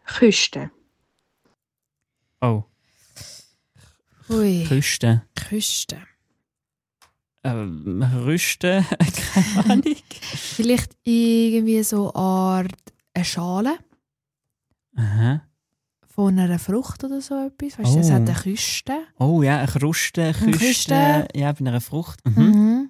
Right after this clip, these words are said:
Speaker 2: Gute Idee.
Speaker 3: Ähm.
Speaker 2: Ich habe irgendwie eher an ein Verb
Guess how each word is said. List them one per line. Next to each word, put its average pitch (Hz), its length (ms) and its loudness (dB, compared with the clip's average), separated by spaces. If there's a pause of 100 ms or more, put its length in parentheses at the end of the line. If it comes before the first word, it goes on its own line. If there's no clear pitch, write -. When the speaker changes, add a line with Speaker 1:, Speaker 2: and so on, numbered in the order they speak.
Speaker 2:
Gute 151 240 0
Idee. 175 300 0 (920)
Speaker 3:
Ähm. 190 420 0 (120)
Speaker 2:
Ich - 160 -4
habe 160 160 -4 (260)
irgendwie 151 400 -2
eher 170 240 0
an 156 120 2
ein 127 220 -2
Verb 131 280 -4